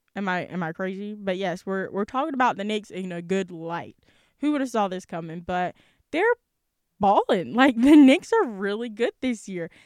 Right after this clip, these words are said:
They have Julius Randle, who has averaged twenty point plus games in the past five games, except for two.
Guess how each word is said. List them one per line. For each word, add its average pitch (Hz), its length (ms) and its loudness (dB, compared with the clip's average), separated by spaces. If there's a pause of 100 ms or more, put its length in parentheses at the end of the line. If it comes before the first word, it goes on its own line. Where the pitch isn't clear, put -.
(120)
They 233 100 -2
have 277 160 -2
Julius 254 480 -4
Randle, 220 420 -2
who 240 380 -4 (120)
has 214 340 -6
averaged 196 520 -6 (280)
twenty 240 340 -2
point 226 380 -6 (180)
plus 220 300 -4
games 190 480 -8
in 214 100 -10
the 220 60 -4
past 208 280 -10
five 190 380 -8
games, 185 320 -10
except 202 340 -12
for 185 140 -12
two. 214 440 -8